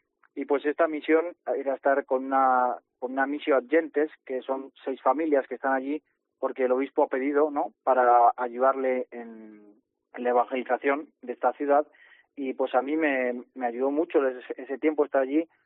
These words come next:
sirviendo a la comunidad que nos habían dado, a estas familias, y también pues a, a este pueblo que tiene pues di-,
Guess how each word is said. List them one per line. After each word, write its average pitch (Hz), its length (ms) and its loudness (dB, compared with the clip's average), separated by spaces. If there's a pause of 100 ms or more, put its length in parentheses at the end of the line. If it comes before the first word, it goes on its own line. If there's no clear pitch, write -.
(180)
sirviendo 135 680 0
a 117 360 -2
la 120 120 -2
comunidad 127 380 -4
que 143 60 -6
nos 131 160 -6
habían 131 280 0 (260)
dado, 147 460 4
a 123 80 -2
estas 123 640 0
familias, 156 520 0 (460)
y 147 100 -6
también 143 300 0
pues 180 240 0
a, 139 160 4
a 135 120 0
este 147 200 2
pueblo 165 460 4
que 135 160 -8
tiene 139 420 -2
pues 127 180 -8
di-, 127 220 -10